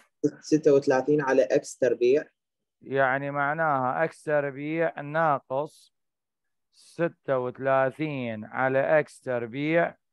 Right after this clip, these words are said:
Speaker 2: تساوي خمسة. نعم.
Speaker 1: ويساوي،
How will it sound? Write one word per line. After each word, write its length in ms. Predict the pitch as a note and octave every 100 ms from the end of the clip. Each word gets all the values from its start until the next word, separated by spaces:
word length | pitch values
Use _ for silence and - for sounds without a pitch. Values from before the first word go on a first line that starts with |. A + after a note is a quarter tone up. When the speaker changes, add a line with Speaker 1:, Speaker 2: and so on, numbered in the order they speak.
| _ _ _ _ _ _ _ C3
Speaker 2:
تساوي 480 | C3 D3+ D#3+ E3
خمسة. 420 | C3+ C3 A#2+ B2 - _
نعم. 360 | C#3 A#2 B2+ - _ _ _ _ _ _ _ _ _ _ -
Speaker 1:
ويساوي، 840 | - C3 C3 D3 C#3+ D3 E3